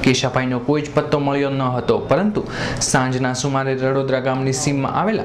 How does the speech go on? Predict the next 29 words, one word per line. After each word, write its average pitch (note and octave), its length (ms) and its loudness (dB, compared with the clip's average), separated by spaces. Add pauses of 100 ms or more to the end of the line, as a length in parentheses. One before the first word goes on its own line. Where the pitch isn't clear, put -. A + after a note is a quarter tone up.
અવાવરૂ A3 420 2
જગ્યાએથી G3 520 0
કોથળામાં F#3 560 0
પૂરેલી F3 280 2
હાલતમાં F3 500 0
તેમનો F3 280 0
મૃતદેહ E3 460 0
મળી C#3+ 240 0
આવ્યો A2 220 0
હતો. A#2 340 0 (540)
કેશાભાઈનો B2 580 2
મૃતદેહ E3 380 0 (200)
શંકાસ્પદ G#3+ 680 2
હાલતમાં G3+ 400 0
મળી G3+ 180 2
આવતા A3 280 -2 (140)
પરિવારજનોમાં C3+ 760 0
ઘેરા D#3 380 2
શોકની G3 500 0
લાગણી E3 300 0
પ્રસરી D#3 440 0
હતી. A#2+ 400 -2 (180)
કેશાભાઈને C3 600 2 (280)
ગામમાં G#3 380 4
કોઈ A3+ 180 2
જ F#3+ 100 -2
વ્યક્તિ G#3+ 280 0
સાથે G3+ 320 -2
અણબનાવ F#3 460 0